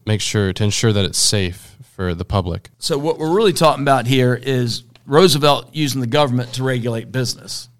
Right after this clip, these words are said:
Speaker 1: Pretty much.
Speaker 2: In this, in this case, meat and food and drugs. So, so if a com-,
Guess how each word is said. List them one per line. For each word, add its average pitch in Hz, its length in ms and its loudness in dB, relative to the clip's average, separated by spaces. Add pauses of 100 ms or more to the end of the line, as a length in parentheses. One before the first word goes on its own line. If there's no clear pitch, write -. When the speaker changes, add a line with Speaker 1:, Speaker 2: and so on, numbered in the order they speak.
(140)
Speaker 1:
Pretty 92 160 -6
much. 78 160 -6
Speaker 2:
In 123 60 0
this, 147 180 0
in - 280 -12
this 139 160 0
case, 120 520 -2
meat 131 280 2 (120)
and 117 160 -8
food 123 320 0
and 104 120 -6
drugs. 113 600 -2
So, 127 320 -4
so 123 260 -2
if 117 400 -8
a 127 40 -8
com-, 147 340 -2